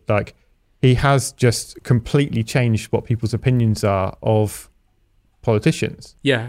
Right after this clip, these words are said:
Speaker 2: absolutely. Like, the way that he would dress, the way that he would present himself, it's like, uh, there was obviously a lot of people that are gonna criticize that, and he came under, like, loads of controversy followed him,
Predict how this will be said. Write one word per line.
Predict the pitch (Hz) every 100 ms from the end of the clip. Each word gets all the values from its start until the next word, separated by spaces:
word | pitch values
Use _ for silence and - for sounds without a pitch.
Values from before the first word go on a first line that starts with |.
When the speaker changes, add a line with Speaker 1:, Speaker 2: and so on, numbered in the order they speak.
| -
Speaker 2:
absolutely. | 127 135 131 123 117
Like, | 113 -
the | 123
way | 123 123 123
that | 123 123
he | 120 117 113 - _ 120
would | 113
dress, | 131 127 -
the | -
way | 117 117
that | 113
he | 117
would | 107 -
present | 113 120 113
himself, | 117 120 113 - -
it's | 123 -
like, | 123 117 - - - - _ _ _ -
uh, | 170
there | 156 135
was | 123 - -
obviously | 139 123 - 123
a |
lot | 120 127
of |
people | - 120 -
that | 110 127
are | 117
gonna | 113 110
criticize | - 117 120 113 107
that, | 117 113
and | 107
he |
came | - 120 113 107 110 -
under, | 113 113 110 107 107
like, | 107 - -
loads | 139 131 127 117 120
of | -
controversy | 127 123 101 110 - 113
followed | - 120 113 110
him, | 104